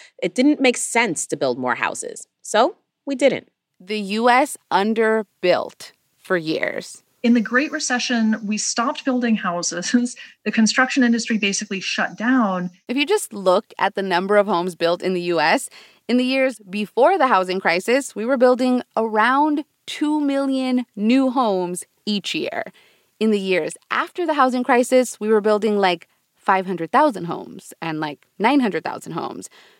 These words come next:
Speaker 2: So that is at least a million homes each year for years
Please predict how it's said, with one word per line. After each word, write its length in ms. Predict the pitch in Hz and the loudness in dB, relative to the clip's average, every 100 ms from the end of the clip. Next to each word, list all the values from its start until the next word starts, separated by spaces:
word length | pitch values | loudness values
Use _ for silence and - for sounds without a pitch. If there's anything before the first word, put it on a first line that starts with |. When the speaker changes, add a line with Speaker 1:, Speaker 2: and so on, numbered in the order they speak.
| - | -2
Speaker 2:
So 220 | 254 - - | 0 0 2
that 180 | 269 330 | 2 4
is 220 | 359 320 - 269 | 2 0 -4 -4
at 200 | 269 - | -2 -2
least 480 | 269 330 370 - - - | 0 4 2 0 -18 -4
a 200 | 277 277 | -2 2
million 640 | 247 254 311 349 339 339 | 2 4 2 0 0 2
homes 440 | 349 254 160 185 - | 4 2 0 -6 -6
each 280 | 285 349 - | -4 -2 -2
year 260 | 277 220 196 | 2 2 2
for 180 | 262 | -2
years 720 | 254 240 330 294 208 208 233 | -2 -2 0 2 2 0 -4